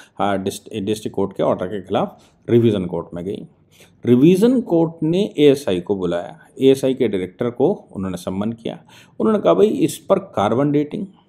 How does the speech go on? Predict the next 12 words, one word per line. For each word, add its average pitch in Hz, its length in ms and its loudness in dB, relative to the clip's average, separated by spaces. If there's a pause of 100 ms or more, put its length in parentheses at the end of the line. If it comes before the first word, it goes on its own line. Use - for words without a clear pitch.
(180)
ग्राउंड 123 440 0
पेनिट्रेटिंग 131 640 -4
रेडार 104 280 0
से, 90 300 -6 (400)
से, 95 600 -2
से 92 420 -6 (100)
खोज 156 300 2 (720)
और 202 420 4 (400)
इसका 165 240 0
एक्सकेवेशन, - 920 -2 (260)
इसकी - 220 0
खुदाई, 110 420 4